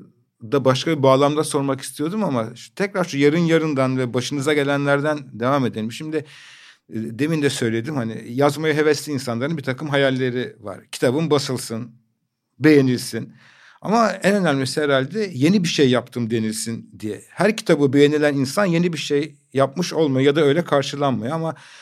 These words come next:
ben de ortaokul sonu mu, lisenin başı mı, ilk Yarın Yarını, yalnızca kitabı okudum değil, kitapla ilgili yazılanları, konuşulanları iyi kötü hatırladığımdan filan. Yeni bir yazar ve yeni bir şey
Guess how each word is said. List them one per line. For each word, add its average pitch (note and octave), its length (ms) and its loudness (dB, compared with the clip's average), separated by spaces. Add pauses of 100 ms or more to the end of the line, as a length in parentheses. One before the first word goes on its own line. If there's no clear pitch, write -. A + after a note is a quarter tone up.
(160)
ben E3+ 180 4
de E3 40 4
ortaokul D3 720 -2 (100)
sonu C#3+ 340 -2
mu, B2 180 0
lisenin C3 420 -4
başı B2 220 -2
mı, B2 80 -4
ilk B2+ 220 -10
Yarın C3+ 180 2
Yarını, C#3 500 2
yalnızca C3 400 -2
kitabı D#3 300 -4
okudum D#3+ 400 -2
değil, G3 100 -4
kitapla E3 420 -4
ilgili D#3+ 240 -4
yazılanları, D3+ 680 2
konuşulanları C#3 640 0
iyi C#3+ 160 -2
kötü B2 220 -6
hatırladığımdan A2 640 -6
filan. F#3+ 340 -8 (360)
Yeni D3+ 300 6
bir E3 80 4
yazar C#3+ 460 2 (540)
ve C3 60 6
yeni F3 280 4
bir G3 40 -4
şey F3 380 0